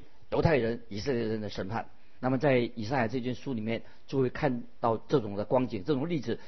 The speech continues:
关于神审判的主题，也许听众朋友，也许你听起来我们都觉得不太舒服，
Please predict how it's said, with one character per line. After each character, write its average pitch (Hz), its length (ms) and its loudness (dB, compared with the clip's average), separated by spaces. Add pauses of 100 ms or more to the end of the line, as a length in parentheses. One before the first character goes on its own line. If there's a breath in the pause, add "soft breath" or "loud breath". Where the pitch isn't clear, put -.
(160 loud breath)
关 185 200 4
于 190 60 0
神 170 220 0
审 123 200 2
判 165 140 2
的 147 100 4
主 110 180 -2
题， 120 280 0 (560 soft breath)
也 - 100 4
许 131 120 0
听 143 120 -2
众 123 100 0
朋 120 100 2
友， 107 220 0 (520 soft breath)
也 143 80 6
许 127 120 2
你 110 80 -2
听 143 180 0
起 113 100 -6
来 107 180 -2 (100)
我 110 140 -2
们 123 300 0
都 131 100 -4
觉 127 140 -2
得 120 60 -2
不 113 80 -6
太 127 140 -2
舒 143 240 0
服， 107 240 -4